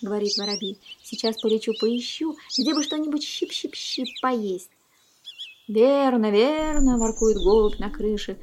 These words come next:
«Трудно, трудно жить, братец! Мало зерна, мало зерна!» «Так, так!» откликается воробей, вылезая из постельки. «А всё эти автомобили?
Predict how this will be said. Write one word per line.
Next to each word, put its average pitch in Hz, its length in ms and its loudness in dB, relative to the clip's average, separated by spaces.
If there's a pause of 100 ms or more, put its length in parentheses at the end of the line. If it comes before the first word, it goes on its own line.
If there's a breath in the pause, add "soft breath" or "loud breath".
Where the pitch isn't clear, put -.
(180 loud breath)
«Трудно, 214 600 0
трудно 294 580 2
жить, 269 220 0
братец! 247 640 0
Мало 269 560 -2
зерна, 226 640 -4
мало 320 520 0
зерна!» 269 600 0 (380)
«Так, - 200 -8
так!» 311 140 -8 (380 loud breath)
откликается 220 580 -2
воробей, 208 320 0
вылезая 208 480 0
из 214 100 -4
постельки. 202 640 -8 (220 soft breath)
«А 226 80 -4
всё 294 200 -4
эти 285 140 -4
автомобили? 277 1040 0